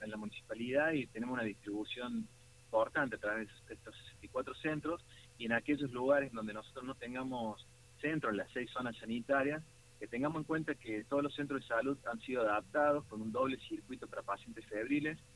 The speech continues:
ya sea con divisiones internas o con algún módulo, eh, consultorio externo al centro de salud para poder brindar la seguridad tanto del equipo de salud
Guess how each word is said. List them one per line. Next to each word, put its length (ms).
ya 160
sea 160
con 300
divisiones 580
internas 680
o 120
con 160
algún 300
módulo, 640
eh, 200
consultorio 640
externo 560
al 120
centro 300
de 60
salud 320
para 160
poder 220
brindar 340
la 240
seguridad 360
tanto 260
del 100
equipo 500
de 120
salud 320